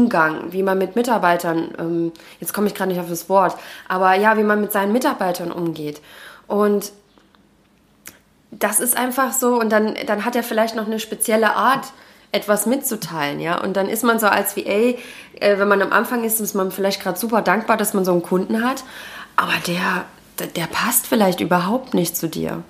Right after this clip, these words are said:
ja. Und es ist einfach wichtig, dass du weißt, dass viele, ähm, viele Solo-Entrepreneure, viele, die gerade ein Business gegründet haben, Start-ups, dass die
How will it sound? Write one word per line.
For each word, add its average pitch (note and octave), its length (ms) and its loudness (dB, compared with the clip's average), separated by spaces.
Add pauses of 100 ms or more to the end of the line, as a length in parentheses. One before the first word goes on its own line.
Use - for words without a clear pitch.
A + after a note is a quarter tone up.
(460)
ja. F#3 360 2 (380)
Und G3+ 360 4
es G#3 140 0
ist B3 160 0
einfach A#3 400 0
wichtig, D4 600 0
dass G#3 200 0
du F3 140 -6
weißt, A#3 640 2
dass F3+ 200 -6
viele, D4+ 680 2 (1000)
ähm, F#3+ 540 2
viele A#3+ 580 4
Solo-Entrepreneure, A#3+ 2000 2
viele, A3 280 0
die G3 120 -6
gerade G3 320 2
ein F3 60 -4
Business A3+ 340 -2
gegründet A3 500 -2
haben, G3 280 4
Start-ups, G#3 720 0 (400)
dass G3 160 -2
die G#3+ 340 -2